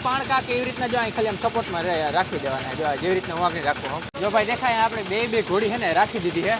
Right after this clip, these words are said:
કરો ભાઈ, ઊંચું કરો. આગળ જોજો તમે. દેખાય? ટાયર જો તમે. આ જો ટાયર.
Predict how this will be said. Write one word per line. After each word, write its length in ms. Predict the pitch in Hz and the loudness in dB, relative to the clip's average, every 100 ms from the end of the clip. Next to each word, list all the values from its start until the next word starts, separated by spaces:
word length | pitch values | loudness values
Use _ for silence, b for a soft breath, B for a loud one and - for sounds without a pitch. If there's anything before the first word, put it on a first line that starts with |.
| - - - | -2 -6 -2
કરો 180 | 254 254 | 2 4
ભાઈ, 200 | 233 202 | 4 4
ઊંચું 260 | 220 254 | 2 -2
કરો. 220 | 233 165 151 - - - - - - - - - - - - - - - - 156 | 0 0 -2 -8 -10 -10 -10 -10 -10 -10 -10 -10 -10 -10 -10 -10 -10 -10 -4 0
આગળ 160 | 185 | 2
જોજો 260 | 196 208 - | 2 2 2
તમે. 400 | 156 277 - - - - - - - - - - - - - - - - - - - - - - - - - - - - - - - - - - - 147 143 | 0 0 0 0 -2 -4 -4 -6 -6 -4 -4 -4 -4 -4 -4 -4 -4 -4 -4 -4 -4 -4 -4 -4 -4 -4 -2 -2 -2 -2 -2 -2 -2 -2 -2 -2 -2 -2 0
દેખાય? 260 | 202 254 247 - - 139 - - - - - - - | 0 2 0 -2 -4 -4 -6 -6 -6 -6 -6 -6 0
ટાયર 280 | 196 247 254 | 4 6 6
જો 160 | 226 180 | 4 2
તમે. 220 | 143 127 - - - - - - - - - - - - - - - - - - - - - - - - - - - - - - - - - - - - - - - - - - - - | 0 -4 -6 -8 -8 -8 -8 -8 -8 -8 -8 -6 -6 -6 -6 -6 -6 -6 -6 -6 -6 -6 -6 -6 -6 -6 -6 -6 -6 -6 -6 -6 -6 -6 -8 -8 -6 -8 -8 -8 -8 -8 -8 -8 -6 0
આ 80 | 175 | 4
જો 200 | 226 208 | 6 6
ટાયર. 280 | 185 151 | 6 4